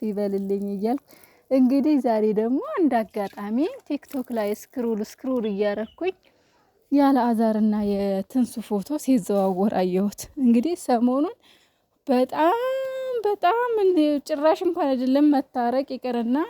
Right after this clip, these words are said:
እ፣ እ፣ አባቴ አጎት ነው ምናምን ተብዬው ጭራሽ አጠገቧ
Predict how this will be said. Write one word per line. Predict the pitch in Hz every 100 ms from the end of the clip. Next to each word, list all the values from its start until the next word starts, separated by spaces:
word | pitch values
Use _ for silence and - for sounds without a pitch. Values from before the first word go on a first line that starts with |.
| 466
እ፣ | - 220 214 208 - _ _ _ _ - - _ _ _ _ - - _ _ _ _ _ _ _ _ _ _ _ _ 277
እ፣ | 254 240 240 220 - _ _ - -
አባቴ | 277 240 262 262 269 240 233
አጎት | 240 226 262 277
ነው | 392 523 415
ምናምን | 285 262 240
ተብዬው | 269 240 220 254 480 466 - 196
ጭራሽ | 220 233 233
አጠገቧ | 202 220 226